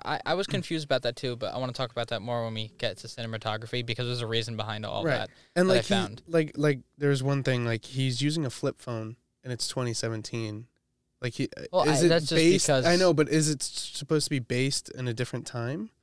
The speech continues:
Speaker 2: Or
Speaker 1: I
Speaker 2: is it
Speaker 1: would
Speaker 2: supposed to be
Speaker 1: assume so.
Speaker 2: current?
Speaker 1: Yeah, I don't think
Speaker 2: That's
Speaker 1: it would
Speaker 2: my
Speaker 1: be
Speaker 2: thing,
Speaker 1: current.
Speaker 2: like
Speaker 1: That's, that's fair, but I, I think it has to have taken place earlier,
Speaker 2: Right,
Speaker 1: um,
Speaker 2: that,
Speaker 1: because
Speaker 2: that's what I'm
Speaker 1: there's
Speaker 2: saying.
Speaker 1: just nobody who uses the flip phone,
Speaker 2: Right.
Speaker 1: especially in twenty seventeen. Um, but, uh, yeah,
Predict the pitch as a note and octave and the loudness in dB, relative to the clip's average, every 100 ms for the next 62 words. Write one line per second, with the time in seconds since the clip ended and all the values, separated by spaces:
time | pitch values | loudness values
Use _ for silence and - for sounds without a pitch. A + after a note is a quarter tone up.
0 | _ _ _ B2 C3+ C3+ B2 C#3+ - - | _ _ _ 2 4 4 2 2 2 2
1 | C#3 C3 A#2 C#3+ D#3 A#2 G#2 - _ G2+ | 2 0 0 2 4 2 -2 -10 _ -10
2 | F#2+ A#2+ C3 D#3 E3+ F3+ E3 E3 - A#2 | -6 -4 -2 2 4 4 4 4 2 -2
3 | A#2 A#2 A2 G#2+ - _ _ _ _ _ | -2 -4 -4 -6 -16 _ _ _ _ _
4 | - A#2+ - - C3 - - G#2 G#2 A#2+ | -10 -8 -8 -8 -8 -6 -4 -2 -2 -2
5 | G2 C3+ - D3+ - F#3 D3+ C3 C3+ C3 | 0 0 0 -2 0 2 2 2 0 0
6 | - A#2+ A#2+ A#2+ A2+ A#2+ A2+ - A#2+ A#2 | -4 -4 -2 -4 -4 -2 -2 -2 -2 -2
7 | A2 G#2+ - D#3 F#3+ B2+ A2 C#3+ C3+ C#3+ | -4 -8 -8 0 2 2 2 0 2 2
8 | C#3+ D#3 C3+ B2+ C3 C3 A#2+ A2+ A#2 A2 | 4 4 4 2 2 2 0 0 -2 -2
9 | G#2+ G#2+ G#2+ - A2+ - G2 - G2+ G#2+ | -4 -4 -6 -8 -10 -8 -6 -4 -6 -2
10 | E3+ D3+ A2+ - A2 - A2 - G2+ A#2 | 0 2 0 -4 -8 -8 -8 -6 -8 -8
11 | - A2+ - _ _ _ _ _ A2 A2 | -10 -12 -14 _ _ _ _ _ -2 0
12 | G#2+ - - _ _ _ _ _ _ _ | 0 -6 -14 _ _ _ _ _ _ _
13 | _ C#3 C#3+ C#3+ C#3+ D3+ C#3+ | _ 2 4 4 4 4 4